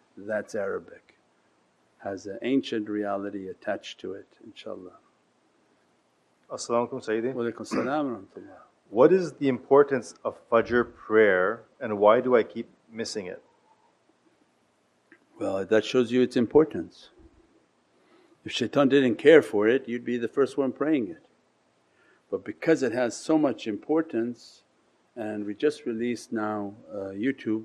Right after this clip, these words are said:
Speaker 1: on the secrets of Dua Kunut, and it's a faraj, it's a salvation, it's the prayer of salvation, which is through the canal of, of birth. Every day has a birth,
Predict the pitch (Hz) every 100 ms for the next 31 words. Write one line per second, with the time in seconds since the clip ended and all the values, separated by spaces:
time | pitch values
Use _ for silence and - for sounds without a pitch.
0 | - - 98 98 98 95 92 - 135 131
1 | - 107 98 - 107 110 107 - 110 117
2 | 104 - _ _ _ _ _ _ _ _
3 | _ _ - 110 101 101 101 _ _ -
4 | 113 - 120 - - 135 165 127 101 -
5 | 104 95 - 110 104 131 165 - 92 92
6 | - - - - 147 143 127 - - 104
7 | 101 131 151 - 92 - _ _ _ _
8 | _ _ _ - 101 - 107 104 - 139
9 | 135 117 113 - 127 120 123 127 123 107
10 | 104 - - - 110 90 90 120 143 113
11 | - - _ _ _ - 117 120 110 -
12 | 156 160 127 117 110 95 120 143 156 -